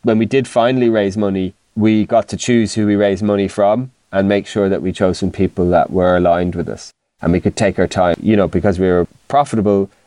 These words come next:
you know, not massively profitable, but because we weren't losing money, we were never pressurized into raising money from the wrong sort of folks. And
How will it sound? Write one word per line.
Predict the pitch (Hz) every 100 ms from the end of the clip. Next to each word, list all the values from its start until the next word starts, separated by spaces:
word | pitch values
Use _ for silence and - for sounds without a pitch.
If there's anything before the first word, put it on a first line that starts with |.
| -
you | 104
know, |
not | 107 104
massively | 104 131 - 101
profitable, | 95 101 92 92 92 92
but | 98
because | - 98 107
we | 113
weren't | 110 82 104
losing | 104 101
money, | 98 104 92 87
we | -
were | 107 104
never | 98
pressurized | - 113 98 - 92 85 90
into | 90 90
raising | 85 82 87
money | 90 85
from | - 85 85
the |
wrong | 90 82 92
sort | - 80
of | 85
folks. | 80 73 - - _ _ _ _ _
And | - 85 82 80 80